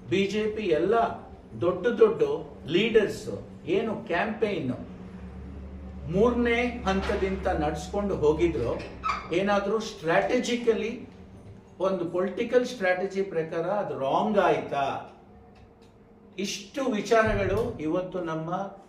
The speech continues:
ಟ್ವೆಂಟಿ ಟ್ವೆಂಟಿ ಫೋರ್ ಲೋಕಸಭಾ ಎಲೆಕ್ಷನ್ಸ್ ನಮಗೆ ತಿಳಿಸ್ತಾ ಇದೆ. ವೋಟರ್‌ಗೆ ಒಂದು ಡಿಫರೆಂಟ್ ಮೈಂಡ್‌ಸೆಟ್ ವೋಟರ್‌ದಿದೆ.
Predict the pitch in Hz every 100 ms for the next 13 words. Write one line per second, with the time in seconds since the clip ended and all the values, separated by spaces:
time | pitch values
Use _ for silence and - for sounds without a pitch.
0 | - - 156 165 - 226 220 180 170 170
1 | 185 170 156 156 139 160 160 165 165 139
2 | 131 139 - 139 123 117 175 196 - -
3 | - - - - - 135 185 226 - 170
4 | 151 151 151 143 143 147 165 - - -
5 | - - - - 135 202 220 220 190 196
6 | 220 - - - - - - 160 165 151
7 | 160 160 202 233 240 - 151 160 208 202
8 | 208 196 180 156 160 170 160 156 156 170
9 | 190 -